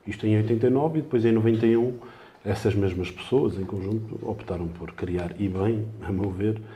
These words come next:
a Associação Desportiva e Cultural da Escola Preparatória de Diocão, que este é que é o nome oficial da Diocão. Portanto, eu estou ligado à Diocão como jogador de, desde a gênese, depois, entretanto, fui treinador de basquetebol e agora, e depois,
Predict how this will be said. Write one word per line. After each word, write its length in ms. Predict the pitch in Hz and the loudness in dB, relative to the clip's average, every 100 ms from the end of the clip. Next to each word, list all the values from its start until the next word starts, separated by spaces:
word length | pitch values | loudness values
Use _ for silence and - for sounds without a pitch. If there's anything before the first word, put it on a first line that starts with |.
| - - - | -18 -20 -10
a 60 | 98 | -8
Associação 300 | - 101 101 | -4 -4 -4
Desportiva 540 | - - 95 113 104 | -6 -12 -8 -4 -2
e 40 | 104 | -2
Cultural 400 | 107 - 107 107 | -4 -4 -2 -2
da 100 | 101 | -4
Escola 260 | - 107 107 | -4 -4 -4
Preparatória 680 | - - 104 101 104 104 | -6 -4 -4 -2 -2 -2
de 60 | 101 | -2
Diocão, 340 | 107 107 113 | -4 -2 -6
que 120 | 110 107 | -4 -8
este 140 | 110 | -6
é 40 | 101 | -8
que 80 | |
é 20 | 101 | -6
o 80 | |
nome 380 | 95 95 95 95 | -6 -6 -8 -8
oficial 580 | 90 92 98 - 101 92 | -10 -10 -14 -10 -8 -6
da 140 | 98 | -8
Diocão. 320 | 95 98 - 107 | -10 -10 -10 -8
Portanto, 180 | 87 | -8
eu 60 | 92 | -8
estou 260 | 92 101 98 | -4 -4 -4
ligado 300 | 101 101 104 | -2 0 2
à 40 | |
Diocão 360 | 110 110 123 - - - - - - _ | 0 0 -4 -6 -16 -20 -20 -20 -20 _
como 200 | - 110 | 2 4
jogador 400 | 107 113 110 113 | 6 6 6 6
de, 220 | 110 120 110 | 4 4 4
desde 300 | 113 113 123 | 2 4 4
a 60 | |
gênese, 520 | 117 131 143 147 147 | 4 4 4 0 -4
depois, 380 | 143 135 - 104 | -2 -2 0 0
entretanto, 400 | 107 107 107 107 | 0 -4 -4 -6
fui 120 | - - | -4 -4
treinador 320 | 101 101 101 | -2 -2 -2
de 60 | |
basquetebol 600 | 107 107 120 131 131 143 - - | -4 -4 -4 -2 -2 -4 -8 -10
e 120 | 95 | -6
agora, 360 | 82 76 76 73 73 - _ - 78 _ - | -6 -8 -12 -14 -18 -20 _ -20 -20 _ -18
e 40 | |
depois, 280 | 85 - | -16 -14